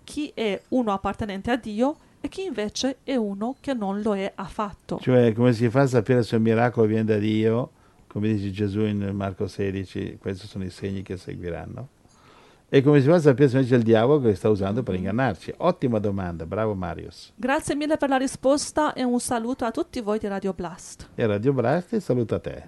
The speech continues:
Speaker 1: <laughs>
Speaker 2: Gloria a Dio.
Speaker 1: Amen.
Speaker 2: Dio ti benedica, Marius.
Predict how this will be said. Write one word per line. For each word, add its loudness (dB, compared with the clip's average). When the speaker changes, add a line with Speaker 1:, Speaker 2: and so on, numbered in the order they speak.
Speaker 1:
<laughs> -12
Speaker 2:
Gloria -4
a -6
Dio. -14
Speaker 1:
Amen. -12
Speaker 2:
Dio -4
ti 2
benedica, 0
Marius. -8